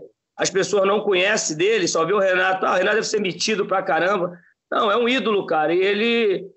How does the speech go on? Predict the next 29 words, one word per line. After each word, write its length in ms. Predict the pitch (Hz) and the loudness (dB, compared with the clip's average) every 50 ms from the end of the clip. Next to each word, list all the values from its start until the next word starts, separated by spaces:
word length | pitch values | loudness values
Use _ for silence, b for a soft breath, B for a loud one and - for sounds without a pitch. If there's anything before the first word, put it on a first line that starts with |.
| _ _ _ _ _ _ - | _ _ _ _ _ _ -2
tem 200 | 202 233 277 285 | 0 0 2 2
o 60 | 247 | 2
jeito 340 | - 214 214 202 - 185 180 | 2 2 0 0 0 -2 -2
dele. 380 | 156 175 170 156 143 127 - - - - | 0 0 0 0 0 -2 -6 -12 -18 -20
Isso 180 | - - - 170 | -12 -4 -2 0
aí 140 | 170 185 | 0 2
ninguém 240 | 196 196 190 208 208 | 0 0 0 0 0
vai 100 | 196 196 | 0 0
mudar. 460 | 196 190 175 151 170 165 151 139 - - - - _ _ _ - | 0 0 0 0 0 0 0 -2 -4 -8 -18 -20 _ _ _ -4
Mas 220 | 135 156 156 156 | -2 0 0 2
é 60 | 196 | 0
um 120 | 196 190 196 | 0 0 0
cara 240 | - 190 202 208 208 | 0 0 2 0 0
de 140 | 175 190 | 0 -2
grupo. 580 | 185 147 175 196 208 220 - - 226 226 214 - - _ _ _ - | -2 0 0 0 0 0 -2 -4 -6 -6 -8 -10 -18 _ _ _ -6
Eu 100 | - 160 | -4 -2
falei 260 | 156 196 185 180 208 | 0 2 2 2 2
isso 120 | 220 214 - | 2 2 0
esses 260 | 226 - - 240 185 | -2 -2 0 -2 -2
dias 360 | 143 135 196 240 233 214 - | -2 -2 0 0 0 0 -2
pro 260 | - - 185 185 175 | -2 -2 -2 -2 0
Muriel, 500 | 170 180 196 185 180 175 170 165 151 135 - - | 0 0 0 0 2 2 2 0 0 -2 -4 -4
goleiro, 460 | - 170 170 156 160 156 135 120 - - _ - - - - _ _ _ _ _ - | -2 -2 0 0 0 0 -2 -2 -6 -14 _ -20 -20 -20 -20 _ _ _ _ _ -4
que 60 | - | -2
é 60 | 170 | 0
um 80 | 170 170 | 0 0
cara 200 | 190 196 196 196 | 0 0 0 0
de 140 | 180 175 190 | 0 -2 -4
grupo, 640 | 143 170 196 220 233 247 240 - 214 202 - - | -2 -2 0 0 0 -2 -4 -6 -8 -8 -8 -12